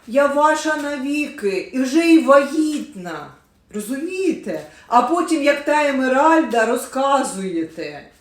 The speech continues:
Дівчата, тут не боженька винен, і не вищі сили, і Таро вам не допоможуть розклади. Єдине, що може допомогти, — амулети від карт Таро, які будуть вас трансформувати,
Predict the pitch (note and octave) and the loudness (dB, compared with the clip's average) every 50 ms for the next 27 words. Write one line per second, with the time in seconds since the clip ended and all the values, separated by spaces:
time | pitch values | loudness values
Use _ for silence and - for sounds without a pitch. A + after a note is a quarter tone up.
0 | _ - F3+ F3 - - - A#3+ A3+ G#3+ G#3 F#3+ - - - D#3+ D3+ D3 C#3 C3+ | _ -18 -18 -16 -14 -14 -8 -6 -4 -2 -2 -4 -6 -8 -12 -12 -12 -12 -14 -16
1 | - _ _ _ _ _ _ _ _ _ _ _ _ _ _ _ _ _ _ - | -20 _ _ _ _ _ _ _ _ _ _ _ _ _ _ _ _ _ _ -6
2 | D4 D#4 - C#4 C#4+ D4 B3 G#3+ C4+ D4+ D#4+ D#4+ - C4 C4 B3 - - A3+ A3+ | -4 -4 -4 -4 -4 -4 -4 -4 -2 0 0 0 0 -2 -4 -6 -6 -4 -4 -4
3 | G#3+ G#3+ A3 A3+ A3 G3 F#3 F#3 F#3 F#3+ A3 A3+ B3 B3+ - C#4+ D4+ C#4+ - - | -4 -4 -4 -6 -6 -6 -8 -10 -10 -8 -6 -4 -4 -4 -4 -4 -4 -4 -6 -6
4 | - C4 B3 A#3+ - - C4 C4 C#4 C#4 C4 A3+ G3+ F#3+ G#3 A3+ A3+ C#4 B3+ B3+ | -4 -6 -6 -6 -8 -8 -8 -6 -6 -2 0 0 0 0 -2 -4 -4 -2 -2 -2
5 | C#4+ D4+ D4 C#4+ C4 B3+ B3+ B3+ A3 B3 B3 - A#3+ B3+ B3+ B3+ C4+ C#4+ D4 C4+ | -2 0 0 0 0 0 -2 -2 -2 -4 -4 -4 -4 -4 -4 -4 -4 -4 -4 -4
6 | B3 B3 A#3+ - B3 A#3 A#3 A#3 - - A#3 G#3+ G#3 G3+ F3+ E3 D#3 D3+ - D3 | -6 -8 -8 -8 -8 -8 -8 -10 -12 -10 -8 -6 -4 -4 -4 -4 -6 -6 -8 -10
7 | C#3+ C#3 - D#3+ G#3+ A#3 G#3+ D4 D4+ D4+ C#4+ - C#4 C4+ B3+ B3+ B3 G#3+ G#3+ A3+ | -12 -12 -10 -6 -4 -4 -4 -4 -6 -8 -8 -8 -6 -4 -4 -4 -4 -4 -6 -6
8 | A3+ A3+ A3+ A3 A3 A3 - - G#3 G3+ - G#3 G#3+ G#3+ A#3 A#3+ A#3 B3 B3 A#3+ | -4 -6 -6 -6 -8 -10 -8 -6 -6 -4 -4 -4 -4 -4 -4 -2 -2 0 -2 -2
9 | A#3 A#3 - F3 D#3 E3 D#3+ D#3+ - - E3+ D#3 D3+ - - - D#3+ D#3 D3 C#3+ | -4 -4 -8 -10 -8 -10 -10 -12 -12 -12 -12 -10 -10 -12 -14 -12 -12 -12 -10 -10
10 | C#3 C3+ C#3 C#3 - - - - - - - - G#3+ A#3+ A#3 - D#4 B3+ C#4 D4 | -12 -12 -12 -14 -16 -18 -18 -18 -20 -16 -6 -2 0 0 2 2 0 0 0 -2
11 | - A#3 C4 C#4 C#4+ C#4 - C4+ C4+ C4 - C#4 C4+ B3+ C4 C4+ A#3+ B3 C#4 C#4+ | -2 2 2 2 4 2 -2 -6 -8 -8 -8 -8 -6 -6 -6 -6 0 4 4 6
12 | D4 C#4+ C4+ C4 - - - E3+ D#3+ D3 - - | 6 4 2 0 -4 -8 -8 -8 -8 -8 -8 -12